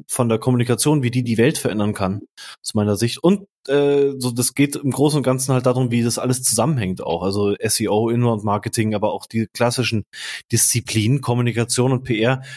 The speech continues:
Und ich probiere, ich probiere, diesen Zusammenhang mal, äh, deutlich zu machen. Das ist natürlich ein Mammutthema.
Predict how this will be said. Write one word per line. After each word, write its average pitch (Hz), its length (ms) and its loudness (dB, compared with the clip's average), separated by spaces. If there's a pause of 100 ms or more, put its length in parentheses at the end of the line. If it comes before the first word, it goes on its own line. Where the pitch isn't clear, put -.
(200)
Und 135 80 -2
ich 131 180 -2
probiere, 165 1120 2
ich - 140 -14
probiere, 147 640 0
diesen 127 380 0
Zusammenhang 123 600 2
mal, 101 500 -2
äh, 90 320 2 (280)
deutlich 107 400 0
zu - 160 -2
machen. 98 320 -4
Das 107 100 -4
ist 104 60 -2
natürlich 113 380 0
ein 110 60 0
Mammutthema. 110 720 0